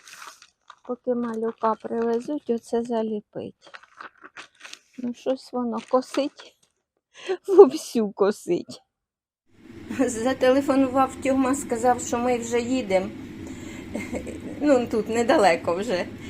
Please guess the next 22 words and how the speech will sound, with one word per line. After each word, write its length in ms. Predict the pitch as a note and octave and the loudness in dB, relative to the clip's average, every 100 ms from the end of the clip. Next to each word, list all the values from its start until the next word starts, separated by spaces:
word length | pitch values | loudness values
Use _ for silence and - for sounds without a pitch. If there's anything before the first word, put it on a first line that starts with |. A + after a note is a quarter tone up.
| - - - | -14 -4 0
Каже, 200 | B3+ C4 | 2 4
"Можете 420 | C4 F#4 - D4 | 4 4 2 -2
ставити 400 | - D4 C#4+ - | 2 2 2 -2
чайник". 500 | E4 D4 G#3+ E3+ E3 | 0 0 0 -6 -6
Я 160 | A3 B3+ | 0 0
вже 200 | C4+ C4 | 2 -2
чайник 440 | - B3+ B3 A3+ - | 2 2 4 0 -2
поставила, 840 | A3+ A#3+ - C4+ C#4 A#3 G#3 G3 - - - - | -4 -4 0 2 2 2 0 0 -4 -10 -12 2
а 80 | A3+ | 4
я 220 | A#3 C4 | 6 6
ж 120 | E4+ D#4 | 2 2
вже 160 | B3 | 0
каву 360 | A#3+ D#4 D#4 B3 | 4 4 4 4
випила. 520 | G#3+ G3 G#3 F3 F3 | 4 2 -2 2 2
Думаю, 300 | F#3 G#3+ G3 | 0 -2 0
ну 100 | G#3+ | 0
ладно, 360 | A3+ G#3+ F#3 F3+ | 2 2 2 -2
я 180 | G3 G3+ | -2 -2
собі 240 | A3+ G3+ | -2 -4
маненьку 560 | G#3 G3 G3 G3+ G3+ G3 | -2 -2 -2 -4 -4 -6
зроблю. 520 | F#3+ F3+ F3+ F3 E3 - - - - - - | -4 -6 -6 -6 -8 -8 -12 -12 -12 -12 -6
І 200 | A#3 C4 | -2 -2